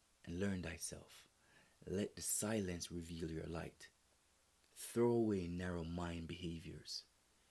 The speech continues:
You are divine beings, came forth triumphant to explore, not to be consumed and confused by your own divinity. Make no qualms about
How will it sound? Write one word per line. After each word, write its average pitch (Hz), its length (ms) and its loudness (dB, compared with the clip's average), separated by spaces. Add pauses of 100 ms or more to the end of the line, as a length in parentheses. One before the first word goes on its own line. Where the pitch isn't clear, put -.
(380)
You 90 260 2
are 85 220 -2
divine 92 540 -2
beings, 95 440 -2 (480)
came 131 300 4
forth - 380 -6 (380)
triumphant 90 840 -4 (380)
to - 140 -10
explore, 104 640 2 (420)
not 110 380 2
to 131 100 2
be 107 160 2
consumed 101 680 2
and 85 140 -6
confused 92 800 0 (400)
by 85 140 -2
your 85 300 0
own 87 260 -2
divinity. 82 640 -4 (540)
Make 95 300 2
no 95 220 2
qualms 85 380 -4
about 76 300 -4